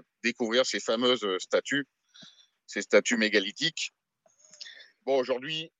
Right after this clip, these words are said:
euh, on a, on a eu un peu de tempête, là, euh, cette nuit. Et, euh, là, ça s'est dégagé, c'est quand même venté,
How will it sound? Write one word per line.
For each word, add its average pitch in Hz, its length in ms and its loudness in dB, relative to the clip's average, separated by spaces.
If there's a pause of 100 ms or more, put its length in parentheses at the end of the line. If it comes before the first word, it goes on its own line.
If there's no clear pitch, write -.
euh, 113 220 -4
on 110 100 -4
a, 117 140 -4 (120)
on 123 120 -8
a 120 60 -2
eu 131 120 -4
un 120 80 -6
peu 135 100 -4
de - 60 -8
tempête, 143 380 -4 (100)
là, 113 80 -12
euh, 107 340 -10 (200)
cette - 260 -10
nuit. 151 220 -8 (760)
Et, 98 60 -14
euh, 107 720 -2
là, 120 140 -2
ça 120 140 -4
s'est 123 120 -10
dégagé, 113 460 -4
c'est - 140 -10
quand 107 120 -2
même 117 220 -2
venté, 131 400 -4